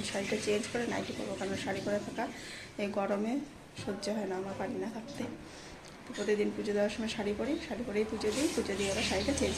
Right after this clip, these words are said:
করে নিই। তো আমার শাড়িটা চেঞ্জ করে রান্নাবান্না শুরু করব। তো কী করছি না করছি সবটাই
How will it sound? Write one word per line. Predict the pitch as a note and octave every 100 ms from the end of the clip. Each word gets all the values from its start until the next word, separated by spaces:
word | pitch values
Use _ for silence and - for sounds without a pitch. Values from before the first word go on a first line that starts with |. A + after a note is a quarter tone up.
| -
করে | F#3+ F#3+
নিই। | G#3+ - - - -
তো | -
আমার | G#3 G#3
শাড়িটা | G#3 G3+ G#3
চেঞ্জ | G#3+ A3
করে | - C#4+ C4
রান্নাবান্না | G3 F#3+ F#3+ G#3 -
শুরু | A3 G3+
করব। | G3+ G#3+ A3+ - - - - -
তো | A3+ - -
কী | A3+ A3
করছি | A3 -
না | A3 A3+
করছি | A3 B3+
সবটাই | A#3 -